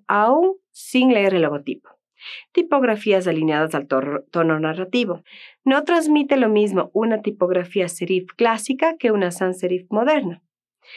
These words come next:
Adaptación visual a cada plataforma. El mismo mensaje puede expresarse con un diseño vertical, cuadrado u horizontal, dependiendo de la red social.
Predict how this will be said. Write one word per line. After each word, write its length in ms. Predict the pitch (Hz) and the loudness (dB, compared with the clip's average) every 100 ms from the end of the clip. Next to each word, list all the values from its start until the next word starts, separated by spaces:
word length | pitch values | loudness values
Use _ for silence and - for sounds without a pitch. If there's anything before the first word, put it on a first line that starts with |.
| - - - | -20 -20 -10
Adaptación 540 | - 254 247 247 247 254 | -2 0 0 0 2 2
visual 480 | 220 208 254 285 - | 0 0 2 2 -2
a 120 | 226 | -4
cada 260 | 208 170 165 | 0 0 0
plataforma. 640 | 160 151 - - - _ _ _ - - - | -2 -8 -12 -12 -12 _ _ _ -20 -12 -2
El 160 | 190 | 2
mismo 240 | 202 214 233 | 2 2 2
mensaje 500 | 247 254 269 262 247 | 2 2 0 -2 -4
puede 380 | - 320 381 277 | -2 0 0 -2
expresarse 580 | - 208 208 214 214 | -4 -6 -2 -2 -2
con 180 | 214 190 | -6 -4
un 120 | 175 | -2
diseño 340 | 180 180 170 165 | -4 -4 -2 0
vertical, 840 | 196 208 240 220 196 185 175 170 | 0 -2 -6 -4 0 2 2 -2
cuadrado 640 | - 185 185 196 190 185 170 | 0 0 2 2 2 2 2
u 120 | 165 | 4
horizontal, 680 | 160 180 233 226 220 220 - | 4 2 -2 0 0 0 -2
dependiendo 580 | 214 208 185 175 170 175 | -4 0 0 0 0 0
de 120 | 156 | -2
la 120 | 131 | -2
red 200 | 135 147 | -4 -8
social. 480 | - 208 349 339 262 | -8 -2 0 0 -4